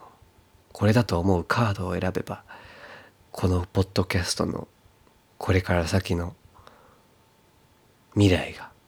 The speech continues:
良くしていくためにはどうすればいい？これ！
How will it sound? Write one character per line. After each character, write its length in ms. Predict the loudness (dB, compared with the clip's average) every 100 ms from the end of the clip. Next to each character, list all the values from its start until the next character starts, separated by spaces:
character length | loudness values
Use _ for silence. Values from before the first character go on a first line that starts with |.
| _ _ _ _ _ _ -20 _ _ _ -20 _ _ _ -20 -4
良 120 | -4
く 160 | 0 -2
し 100 | 0
て 140 | -4
い 60 | -6
く 100 | -4
た 120 | 0
め 140 | 2
に 140 | 0 -4
は 160 | -14 -20 _ _ _ -20 _ _
ど 200 | 0 0
う 40 |
す 180 | -2 -4
れ 160 | -4 -2
ば 200 | -2 -2
い 80 |
い？ 40 | 6
こ 120 | 10
れ！ 240 | 8 6